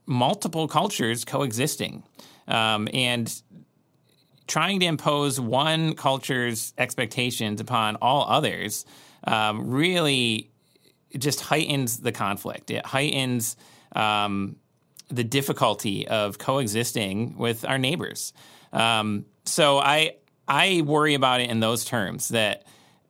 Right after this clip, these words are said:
I see some of the reasons for it. I can, I can take a charitable view and say, "Yeah, there are some grievances that I get that there's kinda no other way,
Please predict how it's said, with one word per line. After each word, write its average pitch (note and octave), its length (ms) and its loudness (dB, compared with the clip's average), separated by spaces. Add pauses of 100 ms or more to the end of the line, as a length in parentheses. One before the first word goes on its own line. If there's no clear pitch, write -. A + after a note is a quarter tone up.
I B2 120 2
see D3 480 2
some D#3 240 0
of D3 80 2
the B2+ 80 0
reasons E3 400 0
for G3+ 260 0
it. F#3+ 60 4
I C3+ 120 2
can, B2+ 280 -2
I B2 120 0
can B2 260 -2
take C3 280 -4
a D#3+ 40 -2
charitable C3+ 500 0
view A#2+ 300 0
and D3+ 100 -2
say, A#2+ 280 0
"Yeah, C3 340 0
there B2 260 0
are A#2 40 0
some C#3 240 -2
grievances B2+ 720 -2
that A2+ 320 2 (360)
I A#2+ 140 0
get A#2+ 300 -2
that B2+ 160 -6
there's A#2 220 0
kinda B2 260 -2
no A2+ 240 2
other B2 180 0
way, C3 380 0